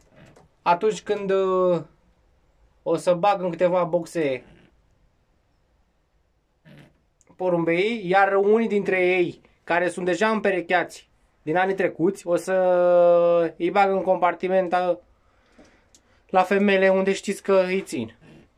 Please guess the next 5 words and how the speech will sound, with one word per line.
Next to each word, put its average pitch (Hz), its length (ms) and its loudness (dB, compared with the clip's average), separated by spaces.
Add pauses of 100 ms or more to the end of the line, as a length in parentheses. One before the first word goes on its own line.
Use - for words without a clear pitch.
(460)
Deci, - 720 -2 (300)
dacă 190 240 0
v-a 208 160 4
plăcut 202 240 -2
acest - 800 -4